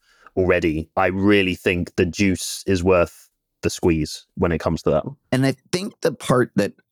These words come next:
Speaker 2: I really wanna emphasize is it's ultimately the content. It's not the gimmicks. You don't stand out with good packaging. You stand out with good content. So talk me through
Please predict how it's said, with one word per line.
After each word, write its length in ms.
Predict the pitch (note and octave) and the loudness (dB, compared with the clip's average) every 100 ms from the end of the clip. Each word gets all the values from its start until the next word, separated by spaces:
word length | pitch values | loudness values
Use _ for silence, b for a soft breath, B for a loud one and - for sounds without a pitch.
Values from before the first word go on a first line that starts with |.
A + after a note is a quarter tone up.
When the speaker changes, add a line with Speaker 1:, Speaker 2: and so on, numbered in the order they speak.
| F2+ | -2
Speaker 2:
I 20 | |
really 240 | G2+ A2 | 4 4
wanna 220 | G#2+ G2+ | 6 4
emphasize 760 | - F2+ E2 - D2+ D2+ D2+ - _ | 4 0 0 -2 0 0 -4 -8 _
is 480 | D#2+ D#2+ D2+ D2 - _ _ _ | -2 0 0 -2 -8 _ _ _
it's 140 | - - | -6 -4
ultimately 400 | C3 B2 E2 D#2 | 0 0 2 2
the 100 | C#2+ | 0
content. 540 | - D2 - - - | -2 -4 -4 -4 -2
It's 140 | D#2+ - | -2 -2
not 180 | E2+ D2+ | -2 -2
the 80 | |
gimmicks. 500 | D2 B1+ G1+ - - - _ - | -2 -2 -4 -8 -16 -16 _ 0
You 120 | A2 | 2
don't 220 | B2+ C#3 | 4 2
stand 360 | - B2 A2+ G2 | -2 0 2 4
out 360 | F2+ F2 - - _ _ _ _ _ _ | 4 2 0 -10 _ _ _ _ _ _
with 380 | E2 E2+ D#2+ D2+ | 2 2 2 -2
good 180 | D2 E2 | 0 -2
packaging. 540 | - D2+ - - - - | -2 -8 -8 -6 -6 -2
You 100 | - | -2
stand 320 | - F#2 F#2 | 0 0 2
out 140 | F#2+ F2+ | 2 2
with 160 | E2 | 0
good 220 | - D#2+ - | 0 -2 -2
content. 500 | - C2+ - - - B B B | -2 -2 -4 -8 -10 B B B
So 560 | - G#2 G2+ G2+ F#2+ - _ _ | -4 0 4 4 2 -2 _ _
talk 260 | - - - | -4 -2 2
me 160 | E3+ | 2
through 880 | C#3 - A2 G2+ F#2+ F#2 F2+ F2 D#2 | 0 -2 0 4 4 4 6 4 2